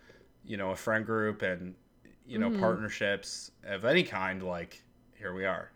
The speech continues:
Speaker 1: I think, like, it's made me a better person to know the artifice of trying to be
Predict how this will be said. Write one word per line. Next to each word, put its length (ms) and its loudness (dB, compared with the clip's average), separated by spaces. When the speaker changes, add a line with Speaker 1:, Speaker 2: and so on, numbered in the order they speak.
Speaker 1:
I 120 0
think, 240 -6
like, 260 -2
it's 260 -6
made 260 -6
me 100 -6
a 60 -4
better 260 -4
person 540 -8
to 140 -8
know 500 -4
the 120 -2
artifice 640 -2
of 220 -12
trying 400 -4
to 120 -12
be 460 -10